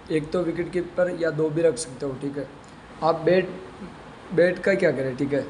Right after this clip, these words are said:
यानी कि bowler, ये batsman, ठीक है। batsman के क्या करें, तो batsman भी हमें लेने हैं, अ, करीबन चार या तीन रखने होंगे, तो minimum तीन तो रखने होते हैं।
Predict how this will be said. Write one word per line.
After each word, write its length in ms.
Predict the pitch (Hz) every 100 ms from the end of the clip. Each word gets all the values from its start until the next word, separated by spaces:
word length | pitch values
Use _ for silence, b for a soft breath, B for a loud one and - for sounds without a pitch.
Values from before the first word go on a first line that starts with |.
| - - -
यानी 200 | 151 165
कि 140 | 160 190 190 -
bowler, 420 | 151 151 135 143 170
ये 220 | 156 156
batsman, 460 | 143 139 139 143 131
ठीक 180 | 139 135
है। 140 | 127
batsman 380 | 147 - 170 175
के 100 | 180
क्या 160 | 180 180
करें, 180 | 170 170
तो 120 | - -
batsman 420 | 143 143 160 165
भी 100 | 175
हमें 180 | 170 170
लेने 260 | 156 156
हैं, 160 | 165 175
अ, 1160 | - - - - - - 151 151 151 151 - 135
करीबन 340 | 165 170 175 160
चार 280 | 160 156
या 100 | 165 165
तीन 260 | 170 175 147
रखने 240 | 135 143
होंगे, 300 | 139 127 123 123 - - -
तो 120 | 147
minimum 440 | 143 143 160 170 156
तीन 260 | 160 165
तो 120 | 170
रखने 300 | 170 151 165
होते 240 | 170 156 170
हैं। 140 | 185